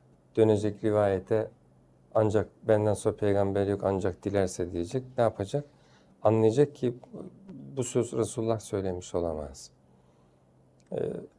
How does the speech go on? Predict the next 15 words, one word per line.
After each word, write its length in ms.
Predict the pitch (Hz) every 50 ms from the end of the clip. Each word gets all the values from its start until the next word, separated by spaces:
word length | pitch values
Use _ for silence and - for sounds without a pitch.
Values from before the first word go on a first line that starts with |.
| _ - - -
hadisçi 520 | 104 110 107 113 113 110 - - 135 120
de 160 | 120 107 98
değilse 640 | 101 95 92 85 - - - - 120 135 180 202 - - - _ _ _ _ _ _ _ _ _ _ _ _ _ _ _ -
o 80 | - 107
zaman 380 | 104 110 110 120 131 135 139 - - _
umumen 480 | - 131 123 127 139 139 123 127 135 127
hadislere 840 | 113 120 117 113 120 117 - - - - - - - 127 123 123 123
karşı 520 | - - 107 92 90 - - - 135 147 156 - _ _ _ _ _ _ _ _ _ _ _ _ _ -
şek 280 | - - - 113 110
şüphe 540 | - - - 107 - - 117 117 110 104 - - - _ _ _ _ _ _ - - -
üzere 420 | - 95 101 104 98 92 92 92
kalacak. 440 | - - 90 90 90 87 92 85 80 - -
Dolayısıyla 680 | - 101 104 107 101 104 - 135 135 127 127 117 107 - - _ - _ _ - - _ -
sahih 420 | - - - 117 113 117 117 110
olmayan 600 | 117 127 143 139 131 127 123 117 110 104 101 104